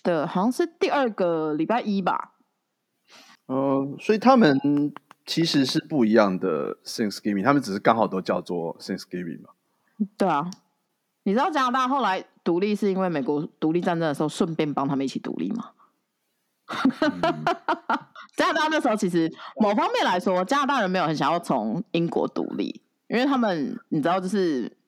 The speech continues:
Speaker 1: 英国女皇统治下，他们过得还蛮快乐。这是我以前加拿大的那个教授们还有朋友们就会说，“啊，感谢美国顺便帮我们独立”，然后他们就顺便翻一下白眼。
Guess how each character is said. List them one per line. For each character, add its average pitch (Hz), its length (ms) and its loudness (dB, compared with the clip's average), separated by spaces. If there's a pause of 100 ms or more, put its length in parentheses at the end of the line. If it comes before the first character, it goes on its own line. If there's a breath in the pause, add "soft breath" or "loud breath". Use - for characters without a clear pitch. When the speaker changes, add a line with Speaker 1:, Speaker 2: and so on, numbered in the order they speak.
Speaker 1:
英 370 100 0
国 294 120 2
女 233 80 0
皇 175 180 0
统 156 160 -4
治 170 120 -2
下， 165 160 0
他 185 60 -2
们 165 100 -2
过 165 120 0
得 127 60 -2
还 143 100 -2
蛮 87 160 -4
快 - 180 -4
乐。 165 220 -2
这 262 120 -2
是 311 120 0
我 226 120 0
以 180 80 0
前 160 240 -2
加 196 120 0
拿 180 80 0
大 175 200 0
的 127 320 -4 (340 loud breath)
那 202 100 -2
个 156 320 0
教 330 280 2
授 185 300 -2
们 160 180 0
还 254 300 0
有 190 280 0
朋 240 220 0
友 294 200 0
们 170 180 -4
就 214 140 0
会 233 100 0
说 226 260 0 (280 loud breath)
，“啊， 233 320 0 (360 loud breath)
感 151 240 -2
谢 277 220 -2
美 139 220 -2
国 156 180 0
顺 175 500 -2 (140)
便 160 320 -2
帮 143 140 0
我 139 40 -2
们 - 280 -4
独 147 240 0
立”， 185 100 0
然 165 140 2
后 240 60 2
他 226 100 0
们 190 40 -4
就 202 120 0
顺 196 120 0
便 185 140 0
翻 160 240 -2
一 147 60 -2
下 147 120 0
白 71 220 -2
眼。 107 260 -2